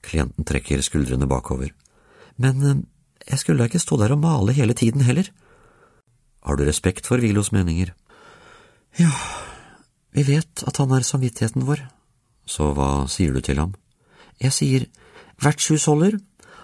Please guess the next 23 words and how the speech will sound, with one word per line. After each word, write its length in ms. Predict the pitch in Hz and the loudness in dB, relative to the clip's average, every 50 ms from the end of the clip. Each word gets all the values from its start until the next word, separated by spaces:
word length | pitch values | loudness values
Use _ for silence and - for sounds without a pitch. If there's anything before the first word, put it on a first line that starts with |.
| - - | -2 2
hold 160 | 147 143 139 | 4 4 6
deg 140 | 135 139 139 - | 6 4 2 2
til 140 | 143 143 | 0 2
dine 180 | 139 139 139 160 | 4 4 4 4
egne 320 | - 170 147 123 120 131 | 4 4 4 4 2 2
saker, 460 | 127 - 135 131 - - 175 170 147 127 - _ _ _ 139 | 4 2 2 2 2 0 0 0 0 -2 -6 _ _ _ 0
du 80 | 143 | 2
hadde 220 | 175 185 147 139 135 | 2 4 4 4 2
det 100 | 139 - | 2 2
også 240 | - - - 196 202 | 0 0 0 0 2
gøy.» 280 | 180 160 160 185 185 - _ _ _ _ _ _ _ _ _ _ _ _ _ _ _ _ _ _ _ - 71 | 4 4 4 4 0 -4 _ _ _ _ _ _ _ _ _ _ _ _ _ _ _ _ _ _ _ -4 0
Var 160 | 73 76 73 | 0 2 2
Vilo 380 | 73 69 69 67 69 71 73 67 67 | 2 0 2 2 2 2 0 0 -2
vertshusholder? 640 | - 71 - - - 71 64 - 69 71 82 107 110 - _ _ _ _ _ _ _ _ _ - | -4 -4 -4 -2 -2 -2 -2 0 0 0 0 0 -2 -6 _ _ _ _ _ _ _ _ _ -2
Ja, 160 | - 180 - - _ _ _ _ _ _ | -2 -2 -2 -4 _ _ _ _ _ _
i 80 | 147 | 0
Holland. 380 | 147 131 120 117 123 139 143 - - _ - - - - _ _ _ _ _ - | 2 2 2 2 2 0 -2 -6 -10 _ -20 -20 -20 -20 _ _ _ _ _ -4
Opptatt 320 | 127 117 - - 139 - | -4 -4 -2 -4 -2 0
av 140 | 139 127 135 | 2 0 0
å 40 | 135 | 0
tjene 260 | - 151 139 123 123 - | 2 2 2 2 2 2
penger 320 | 151 135 110 101 107 107 | 0 2 2 2 0 0
på 140 | - 123 123 | 0 0 0